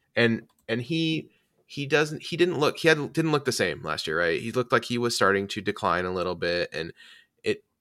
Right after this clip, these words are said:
it, when it happens, it ha-, can happen fast. I think they know, they know what, they knew what they have, they know what they're doing. Um, and this is a really good linebacker class. Uh, I, you,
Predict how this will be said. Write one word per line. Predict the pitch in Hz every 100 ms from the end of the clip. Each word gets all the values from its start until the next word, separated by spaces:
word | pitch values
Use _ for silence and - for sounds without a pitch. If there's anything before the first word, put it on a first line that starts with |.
| _ -
it, | 110 123 -
when | 123
it | 120
happens, | 131 - 120
it | 117
ha-, | 113 -
can | 110
happen | 110 107 101
fast. | 104 98 98
I | 117
think | 165 151
they | 143
know, | 147 95 -
they | 101
know | 110 117
what, | 117 113 -
they | 123
knew | 139
what | 139
they | 135
have, | 117 95 92
they | 95
know | 101
what | 101
they're | 98
doing. | 92 90 92 -
Um, | 107 101 -
and | 117
this | 117 135
is | 156
a | 156
really | 110 107 107
good | 101
linebacker | 82 90 95 113
class. | - 107 120 - _ _ _ _ _
Uh, | - 95 92 90 87
I, | 73 _ _
you, | -